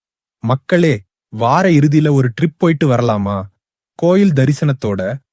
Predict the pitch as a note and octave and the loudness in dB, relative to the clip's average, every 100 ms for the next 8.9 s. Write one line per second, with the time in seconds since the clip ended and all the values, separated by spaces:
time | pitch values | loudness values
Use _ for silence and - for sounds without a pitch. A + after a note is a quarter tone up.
0 | _ _ - C3+ E3+ F3 D#3 C3+ - C3 | _ _ -2 0 0 0 2 2 0 0
1 | D3 D3+ C3 C#3+ D#3 A#2+ C3 C3 - G2 | 2 2 2 2 2 2 0 -2 -8 -8
2 | F#2 F2 - _ _ _ - C#3 F3 D#3 | -6 -10 -14 _ _ _ -2 2 4 4
3 | A#2 G#2 G2 F2+ G2 _ _ _ _ _ | 2 -4 -6 -8 -14 _ _ _ _ _
4 | _ - - D3+ G3 G#3 D#3 E3 E3+ F3 | _ -8 -2 2 2 2 2 0 2 2
5 | D#3 C3 A#2+ G#2 G#2 - G#2 C#3 _ _ | 2 2 0 -4 -6 -6 -6 -8 _ _
6 | _ - C3 G3 G#3+ G3+ E3+ C3+ D#3 E3+ | _ -4 2 4 4 4 2 2 2 0
7 | F3 - D#3 C#3 C#3 C#3+ D3+ B2+ A#2 D3 | -2 -2 -2 0 0 0 0 -2 -6 -4
8 | D#3 F3+ D#3 B2 - - G2 F#2+ | -2 -2 -2 -4 -6 -8 -8 -4